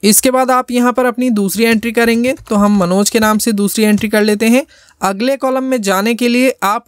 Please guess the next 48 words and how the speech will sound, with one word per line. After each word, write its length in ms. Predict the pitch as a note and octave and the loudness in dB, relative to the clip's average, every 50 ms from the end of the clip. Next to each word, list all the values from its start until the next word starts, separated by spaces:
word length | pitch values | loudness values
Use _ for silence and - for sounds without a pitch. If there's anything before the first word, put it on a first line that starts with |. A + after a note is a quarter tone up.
| _ _ | _ _
टैब 180 | A#3 A3+ A#3 A3 | -2 -2 -2 -2
बटन 280 | G#3 A3+ G3+ A3+ A3 | -4 -6 -4 -4 -4
प्रेस 240 | G#3 A3 G3+ F#3+ - | -2 -2 -2 -2 -2
करेंगे, 420 | - F#3+ F3 F3 E3 D#3+ D3 - - - _ _ - | -2 -2 -2 -2 -4 -6 -8 -8 -10 -12 _ _ -6
ओके, 240 | F3 E3+ - C#4 D#4 E4 - _ _ _ _ - - _ - - _ | -4 -2 0 0 -2 -2 -4 _ _ _ _ -20 -20 _ -20 -8 _
और 140 | - F#3+ G3 | -2 -2 -2
पिछले 360 | - A3 G3+ - G#3+ A#3+ B3+ | -2 -4 -4 -2 0 -2 -2
कॉलम 260 | A#3+ B3+ B3 B3+ B3 | 0 0 0 0 0
में 140 | B3+ C4 B3+ A#3 | 0 0 0 0
जाने 260 | B3+ B3 A#3+ B3+ B3 | 0 0 0 0 0
के 100 | - B3+ | 0 0
लिए 240 | B3 B3+ C4 A#3+ - - G3 | 0 2 0 0 -2 -2 -2
आप 220 | G3+ A#3 C4 - _ _ _ - | -2 -2 -4 -8 _ _ _ -14
शिफ्ट 440 | - - - D4 D#4 - - - - _ - | -6 -2 0 0 0 -2 -6 -16 -10 _ 0
और 200 | G3 A3+ C4+ - _ _ - | 0 0 0 -2 _ _ -4
टैब 160 | A#3 A3 G#3 | -2 -2 -4
बटन 260 | G3+ G3+ - G#3 G#3 | -6 -6 -6 -4 -4
का 100 | A3+ B3 | -2 -2
यूज़ 300 | B3 A3+ G#3+ G3+ F3+ - | -2 -2 -2 -4 -2 -2
करेंगे। 340 | G3 F3+ F3 E3+ D#3+ D3 D3 | -2 -4 -4 -4 -6 -6 -6
जैसे 280 | E3 F3 F3+ - A3+ A3+ | -4 -2 -2 0 0 0
कि 120 | A#3 B3 | 0 0
हम 200 | A#3+ A#3+ A#3 A3 F3+ | 2 2 2 2 2
रोल 320 | E3+ F3+ G#3 A#3 B3+ B3 | 2 2 2 2 0 0
नंबर 240 | A#3+ A#3 A#3 A#3+ A#3 | 0 0 0 2 2
वाले 220 | A#3 A3+ A3+ A#3 | 2 0 0 -2
कॉलम 280 | A3 A3+ G#3+ G#3+ A3 A3 | -2 -2 -2 -2 -2 -2
में 140 | A3 A3+ A3+ | 0 0 0
हैं 160 | A#3 A#3 A3+ | 2 2 2
अभी, 240 | A3 A3 B3+ D#4 - _ _ _ - _ _ | 0 0 0 -2 -4 _ _ _ -20 _ _
अगर 200 | F#3+ G#3 A#3+ C4 | 0 2 2 2
हमने 260 | B3 A#3+ A#3+ B3 B3+ B3+ - _ _ _ - | 0 0 0 0 0 0 -2 _ _ _ -6
पिछले 280 | G#3 F#3+ - A#3 A#3 | -4 -2 -2 0 0
वाले 200 | A#3+ B3 B3 B3 A#3+ | 0 0 0 -2 -2
कॉलम 240 | B3 A#3+ A#3+ A#3 A#3 | -2 -2 -2 0 0
में 160 | A#3 A#3+ A3+ | -2 -2 0
जाना 240 | A#3 A3 A3+ A3+ A#3 | 0 0 0 0 0
है 140 | A#3 B3 | 0 0
तो 120 | B3 - C#4+ | -2 -2 0
हम 200 | A#3+ C4 C#4+ D4 - | 0 0 -2 -2 -4
शिफ्ट 420 | - - C#4+ D#4+ - - - - - - | -4 0 0 0 -2 -2 -8 -10 -4 0
और 180 | G#3 A#3+ C#4+ - _ - | 0 0 0 -2 _ -2
टैब 180 | A#3+ A#3+ A#3 G#3+ | -2 -2 -2 -2
बटन 280 | G#3 G#3+ G3 A3+ C4 - - _ _ _ _ - | -6 -6 -6 -6 -8 -8 -12 _ _ _ _ -4
एक 160 | G#3 G3+ - | -2 -2 -2
साथ 160 | - F#3 E3+ | -2 -2 -4
प्रेस 260 | - - D3+ D3 C#3+ - | -4 -6 -8 -6 -6 -4
करेंगे। 400 | - D3 D3 D3 D3 C#3+ C#3 | -4 -4 -4 -4 -6 -10 -10